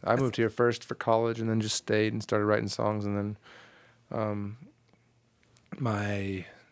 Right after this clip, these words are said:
Speaker 1: brother moved here next after college, and he became a financial planner. There's a difference between financial planner and advisor and s-, whatever. There's
Speaker 2: Really?
Speaker 1: Yeah, I don't know what it is. But
Speaker 2: Oh, okay.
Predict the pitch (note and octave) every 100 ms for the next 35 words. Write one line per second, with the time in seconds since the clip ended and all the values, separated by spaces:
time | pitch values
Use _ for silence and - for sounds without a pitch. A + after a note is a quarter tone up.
0 | _ _ _ _ _ A#2 A#2 A#2 A2+ A#2
1 | A2+ A2 A2 - - - _ A2 G#2+ -
2 | G#2+ G2+ G2+ G2+ - - G#2+ G#2 G#2 G#2
3 | G#2 G#2 G2 G2+ _ _ _ - - -
4 | - - - - - - - - - _
5 | - - A2+ A#2 A#2 G2+ _ - B2 B2
6 | D3+ D3 - A2 G2+ A2 A2 G#2+ G2 -
7 | A2+ G2 G#2+ G#2 G2+ - G#2 - G#2 G2+
8 | G2+ G2+ G2 G2 G2 G2+ G2 F#2 F2+ -
9 | - A#2 - - G2 - A2+ G2+ G#2+ A#2+
10 | C3 C#3+ C#3 - - A#2 G#2 F#2+ G#2 G2+
11 | G2+ G#2 G#2 G2+ - G#2+ F#2+ F#2 -